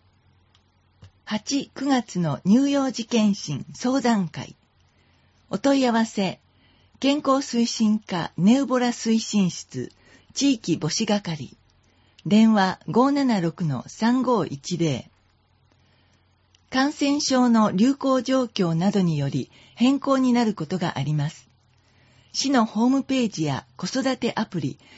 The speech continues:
文書などでお知らせします。各健診、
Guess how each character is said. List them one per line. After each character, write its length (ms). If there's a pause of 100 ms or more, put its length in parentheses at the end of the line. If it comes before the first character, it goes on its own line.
(140)
文 240
書 160
な 160
ど 100
で 260
お 60
知 160
ら 100
せ 100
し 160
ま 160
す。 180 (1040)
各 320
健 300
診、 400